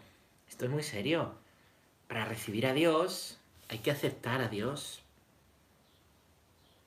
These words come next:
Totalmente, además. No, bueno, unas cosas sí, otras cosas no.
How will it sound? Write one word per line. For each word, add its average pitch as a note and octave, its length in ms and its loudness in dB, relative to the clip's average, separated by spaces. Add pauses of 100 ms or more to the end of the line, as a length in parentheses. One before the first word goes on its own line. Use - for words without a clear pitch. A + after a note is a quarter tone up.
Totalmente, C#3+ 640 4
además. C#3+ 420 4
No, D#4+ 260 8
bueno, C4+ 180 2
unas B3 180 4
cosas G3 280 2
sí, A#3 220 4
otras F#3 240 4
cosas D#3 320 2
no. F3 320 2